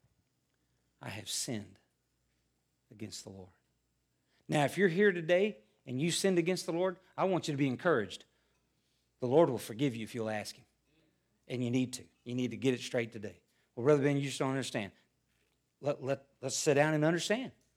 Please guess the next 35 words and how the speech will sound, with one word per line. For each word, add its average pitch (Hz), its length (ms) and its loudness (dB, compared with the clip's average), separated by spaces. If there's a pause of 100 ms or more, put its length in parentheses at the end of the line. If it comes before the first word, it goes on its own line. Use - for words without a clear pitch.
(420)
Tell 131 140 0
me 143 80 0
what's 147 220 0
going 180 260 0
on. 208 160 -2 (640)
Get 160 160 0
with 156 180 -2
one 175 140 2
of 165 100 0
your 185 140 4
advisors 170 640 0
here. 170 300 2 (120)
Figure 165 460 0
it 180 120 2
out. 135 420 0
Get 156 360 4 (360)
help. - 400 4 (640)
But 143 240 0
do 208 160 10
not 208 320 6
sit - 420 4
there 131 200 6
and 147 340 0
wallow 185 500 2
in 208 260 2
your 262 140 0
sin. 339 640 -6 (1200)
Come 254 220 4
out 359 200 4
of 247 100 6
it, 156 100 2
because 208 260 -2
watch 339 220 2
this, 247 140 -2
church. 233 240 4